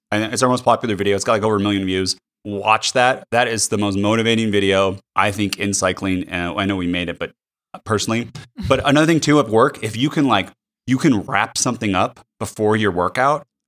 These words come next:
Speaker 2: Oh.
Speaker 1: Oh my God. And it's, like, good.
Speaker 2: S-
Speaker 1: You're like, "Blah, blah, blah, commit." And it's awesome. And it goes, and all the
Speaker 2: Yes.
Speaker 1: green lights go up, and you're like, "I did something today." And then you're like, "Now I got
Speaker 2: Yes.
Speaker 1: free time to go do a workout." That is also,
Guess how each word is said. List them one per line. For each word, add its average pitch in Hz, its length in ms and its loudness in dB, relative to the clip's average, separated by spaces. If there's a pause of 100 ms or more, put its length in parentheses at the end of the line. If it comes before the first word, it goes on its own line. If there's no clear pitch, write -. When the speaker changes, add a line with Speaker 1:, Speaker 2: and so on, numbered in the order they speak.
(180)
Speaker 2:
Oh. 131 180 2
Speaker 1:
Oh 123 60 4
my 107 180 2
God. 85 340 0 (440)
And 131 120 2
it's, 127 140 2
like, 110 240 2
good. 120 300 2
Speaker 2:
S- - 180 -8
Speaker 1:
You're 120 140 0
like, 98 220 2 (140)
"Blah, 220 120 2
blah, 208 160 -2
blah, 196 260 -2
commit." 185 500 -4
And 127 160 0
it's - 280 -2
awesome. 131 520 0 (160)
And 131 140 0
it 127 60 0
goes, 160 260 2
and 135 80 2
all 175 100 4
the 165 60 -2
Speaker 2:
Yes. 135 80 -2
Speaker 1:
green 175 160 0
lights 160 260 4
go 120 120 2
up, 110 120 2
and 117 80 -4
you're 117 120 -4
like, 104 240 0 (340)
"I 196 160 2
did 196 220 0
something 131 360 -2
today." 98 400 -2 (300)
And 127 100 0
then 131 80 2
you're 127 80 2
like, 120 200 -2
"Now 175 160 2
I 160 100 6
got 135 120 2
Speaker 2:
Yes. - 120 -4
Speaker 1:
free 160 160 -4
time 147 240 0
to 131 60 -2
go 127 180 0
do 143 180 -2
a 131 60 2
workout." 127 460 0
That 131 180 2
is 110 140 -4
also, 110 520 0